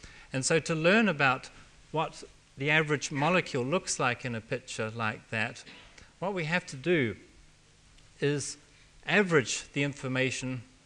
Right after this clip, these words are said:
from a great number of molecules there. Although each one isn't statistically very well preserved in that picture, if you average the information from very large numbers, say thousand, several thousand,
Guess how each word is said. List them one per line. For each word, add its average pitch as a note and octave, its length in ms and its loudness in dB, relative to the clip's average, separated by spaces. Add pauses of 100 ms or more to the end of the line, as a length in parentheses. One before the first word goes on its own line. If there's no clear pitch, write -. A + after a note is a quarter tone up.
(420)
from C3+ 300 -4 (640)
a C3 80 -2
great D3+ 340 2
number D3+ 400 2
of - 160 -4
molecules G#2+ 800 -6
there. G2+ 340 -4 (460)
Although D3+ 260 2
each G#3+ 340 4
one E3 280 4
isn't B2 260 -2
statistically B2 960 -4 (200)
very B2 260 0
well A#2 400 0 (720)
preserved C#3+ 480 2
in G#2+ 80 -6
that G#2+ 260 -6
picture, A2 380 -6
if D3 180 -2
you D#3 80 -2
average D3+ 400 2
the B2 120 -2
information A2+ 680 -6 (400)
from A#2+ 300 -2 (260)
very C#3 220 4
large C3 320 4
numbers, B2+ 380 0
say A2+ 340 0 (340)
thousand, C3 600 -2
several C3+ 480 -2
thousand, G#2 600 -6